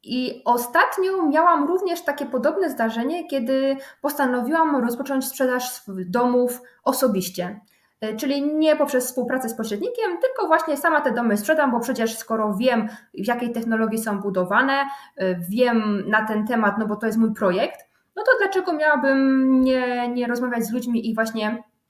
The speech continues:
nie polecać tych domów? I tutaj też pojawiła się kolejna taka myśl, że nie jestem osobą kompetentną.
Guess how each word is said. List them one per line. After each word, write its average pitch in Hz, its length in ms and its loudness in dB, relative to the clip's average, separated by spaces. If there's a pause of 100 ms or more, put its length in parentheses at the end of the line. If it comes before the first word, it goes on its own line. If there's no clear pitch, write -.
(280)
nie 240 160 0
polecać 226 360 0
tych 202 140 -4
domów? 160 360 -8 (460)
I 262 60 -4
tutaj 359 300 0
też 440 200 -4
pojawiła 302 400 2
się 285 120 -4
kolejna 269 380 0
taka 226 240 -6
myśl, 214 360 -2 (460)
że 262 180 4
nie 294 120 8
jestem 440 240 -2
osobą 285 340 0
kompetentną. 233 840 -2